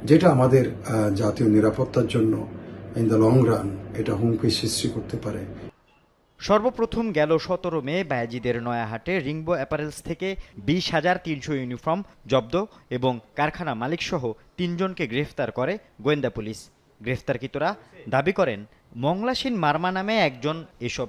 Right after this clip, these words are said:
Speaker 2: ইউনিফর্ম তৈরির অর্ডার দিয়েছিলেন। এ ঘটনায়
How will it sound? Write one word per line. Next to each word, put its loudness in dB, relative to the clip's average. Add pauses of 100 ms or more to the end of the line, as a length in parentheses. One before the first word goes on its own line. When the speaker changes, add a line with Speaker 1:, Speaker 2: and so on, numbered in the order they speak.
Speaker 2:
ইউনিফর্ম -4 (280)
তৈরির 0
অর্ডার -2
দিয়েছিলেন। -6 (340)
এ -2
ঘটনায় -4